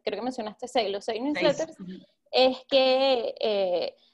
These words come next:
Speaker 1: a una persona que sí le interesan las noticias, pero no le interesan los temas de género,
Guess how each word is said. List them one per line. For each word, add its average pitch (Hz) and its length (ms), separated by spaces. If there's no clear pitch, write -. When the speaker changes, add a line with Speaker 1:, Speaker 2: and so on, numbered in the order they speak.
Speaker 1:
a 240 120
una 254 260
persona 285 440
que 262 280
sí 269 200
le 277 100
interesan 302 500
las 262 100
noticias, 269 480
pero 226 180
no 240 220
le 262 160
interesan 277 680
los 233 160
temas 247 280
de 311 100
género, 330 600